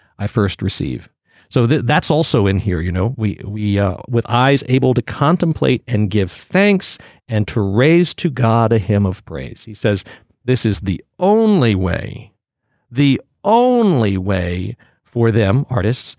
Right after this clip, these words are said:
"to come to a full understanding of themselves, their vocation, and their mission." So just a quick word about that. I'll say it again. It's the only way for artists to come to a full understanding of themselves,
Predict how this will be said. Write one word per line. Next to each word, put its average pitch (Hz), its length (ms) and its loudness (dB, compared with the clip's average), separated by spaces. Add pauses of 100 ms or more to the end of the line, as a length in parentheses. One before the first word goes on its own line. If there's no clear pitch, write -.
(280)
"to 127 140 0
come 156 600 0
to - 140 0
a 113 40 2
full 180 300 0
understanding 131 560 2
of 104 80 0
themselves, 117 680 0
their 113 140 2
vocation, 104 580 0
and 107 140 2
their 101 80 2
mission." 98 400 0
So - 120 -4
just 120 220 0
a 110 60 0
quick - 240 -2
word 98 180 -2
about 90 280 -2
that. 85 160 -8
I'll 92 80 -4
say - 160 -2
it 98 40 0
again. 92 140 -2
It's 98 80 -10
the 113 100 -6
only 185 300 4
way 147 240 2
for 127 240 -4
artists 123 340 0
to 117 80 -2
come 110 240 0
to 110 140 -2
a 98 60 0
full 156 260 -2
understanding 120 520 2
of 95 80 -2
themselves, 117 580 -2